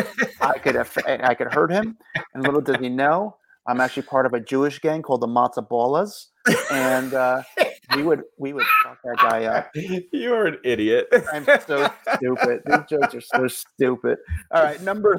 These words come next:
Speaker 2: three, Dex.
Speaker 1: Uh, all right, number three. More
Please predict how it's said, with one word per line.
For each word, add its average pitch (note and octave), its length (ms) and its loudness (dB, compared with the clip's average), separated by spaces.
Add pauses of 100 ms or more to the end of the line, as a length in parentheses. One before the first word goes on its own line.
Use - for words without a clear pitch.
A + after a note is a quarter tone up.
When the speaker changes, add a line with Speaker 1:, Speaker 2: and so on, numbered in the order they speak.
(120)
Speaker 2:
three, B2+ 280 0
Dex. G2+ 440 0
Speaker 1:
Uh, A2+ 200 0
all C3 360 2
right, G2+ 340 2
number A#2+ 360 0
three. G#2+ 520 2
More E3 880 0